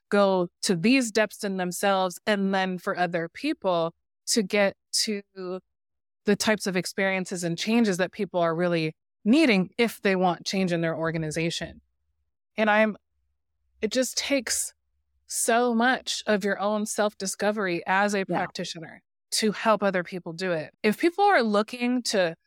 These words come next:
Speaker 1: hire consultants or experts, these are the types of things that you want to be looking for. What is the depth of self to then carry
Speaker 2: Mm-hmm.
Speaker 1: other people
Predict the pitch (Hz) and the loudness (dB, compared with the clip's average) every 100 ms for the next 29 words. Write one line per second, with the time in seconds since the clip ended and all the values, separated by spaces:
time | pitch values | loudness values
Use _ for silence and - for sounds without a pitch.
0 | - 196 196 214 240 226 185 185 214 208 | -6 0 0 0 -2 -2 -2 -2 -6 -2
1 | 180 175 - 233 247 233 - 262 302 330 | -2 -2 -4 -2 -2 -2 -6 0 2 2
2 | - 214 226 220 185 - 208 - 190 175 | 2 2 2 0 -4 -2 -2 -2 -6 -6
3 | - 202 214 196 175 190 180 175 175 180 | -4 -2 -2 -4 -4 -6 -4 -6 -8 -8
4 | 170 165 170 233 233 233 226 233 240 254 | -6 -6 -8 -4 -2 -2 -2 0 0 -2
5 | 262 _ _ _ 202 226 - 269 - 226 | -4 _ _ _ 0 0 2 0 0 -4
6 | 190 214 208 _ - 185 - 220 202 196 | 0 0 0 _ -2 0 0 2 2 0
7 | - - - 196 202 196 196 190 _ _ | -6 -4 -2 0 0 0 0 -4 _ _
8 | _ _ _ _ - - 233 220 220 202 | _ _ _ _ -10 0 2 4 4 2
9 | 202 214 - 214 202 | 2 0 -2 -2 2